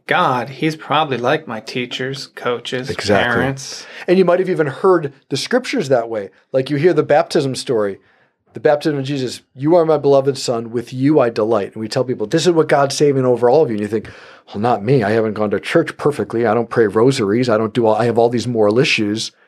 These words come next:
Speaker 2: And we think, "Well, maybe if I did all that, then I would be able to, then God would say that about me." And it's the other way around. God wants to love you as you are. And when you discover he's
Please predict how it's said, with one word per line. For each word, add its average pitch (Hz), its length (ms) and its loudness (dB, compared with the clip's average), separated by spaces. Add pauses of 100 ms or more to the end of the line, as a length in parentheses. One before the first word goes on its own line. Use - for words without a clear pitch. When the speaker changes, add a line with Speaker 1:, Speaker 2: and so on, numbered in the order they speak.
(360)
Speaker 2:
And - 40 -10
we 117 60 0
think, 120 120 2
"Well, 127 100 4
maybe 160 240 4
if 175 80 2
I 156 80 2
did 147 160 4
all 135 140 4
that, 131 340 0
then 147 180 4
I 147 140 4
would 117 240 -2
be 123 140 2
able 117 220 2
to, 113 200 -4
then 131 240 0
God 120 220 2
would 113 120 -6
say 135 200 2
that 110 160 0
about 98 320 -4
me." 107 260 -16 (1000)
And 139 80 2
it's 135 100 0
the 160 60 4
other 180 100 2
way 175 140 6
around. 120 580 -4 (680)
God 165 220 4
wants 208 180 2
to 180 120 0
love 151 240 4
you 143 200 -2 (160)
as 196 600 2
you 147 500 -2 (100)
are. 98 540 0 (720)
And 117 120 -4
when 135 120 2
you 220 80 0
discover 170 460 0
he's 143 420 -6